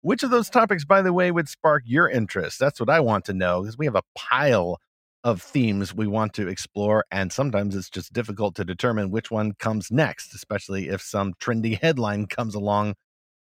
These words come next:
and seems to rise to the top. So we'd love to hear from you,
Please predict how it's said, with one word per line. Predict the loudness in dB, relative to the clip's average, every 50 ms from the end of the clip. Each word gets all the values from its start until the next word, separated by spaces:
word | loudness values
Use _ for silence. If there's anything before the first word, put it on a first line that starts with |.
| _ -8
and | -6 -4 -4 -4
seems | -4 -4 -4 -4 -4 -4
to | -4 0
rise | 0 2 2 0 -2
to | -6 -8
the | -10 -10 -4
top. | -2 0 0 0 0 -2 _
So | -6 -6 -6 -6 -6 -6 _
we'd | -2 2 4
love | 4 4 4
to | 4 2
hear | 2 2 0
from | 2 2 2 4 4
you, | 4 4 4 4 2